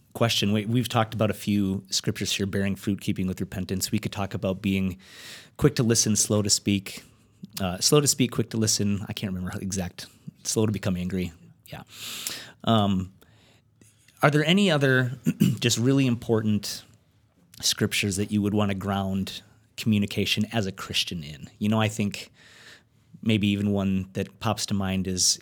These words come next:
eager to maintain the spirit of unity and the bond of peace. The unity of the spirit and the bond of peace. Um, and so that should, like, inform how we communicate. Like, we are united in Christ, and therefore we need to work to maintain that unity in our communication.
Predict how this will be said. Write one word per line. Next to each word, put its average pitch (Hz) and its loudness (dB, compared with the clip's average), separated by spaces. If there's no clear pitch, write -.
eager 113 0
to 101 -2
maintain 95 -2
the 95 0
spirit 95 -2
of 90 -8
unity 92 -2
and 92 -2
the 90 -4
bond 90 -8
of 87 -14
peace. - -2
The 113 2
unity 107 4
of 98 0
the 92 0
spirit 92 -2
and 95 -2
the 90 -2
bond 90 -4
of 87 -8
peace. - -2
Um, 90 -8
and 104 -4
so 123 2
that 131 4
should, 127 0
like, 107 0
inform 104 -2
how 117 0
we 104 0
communicate. 95 -4
Like, 85 -12
we 127 4
are 131 4
united 110 2
in 95 -2
Christ, 98 -2
and 95 0
therefore 98 -2
we 104 2
need 117 0
to 104 -2
work 95 -4
to 90 -6
maintain 95 0
that 87 -4
unity 90 -4
in 90 -8
our 85 -12
communication. - -8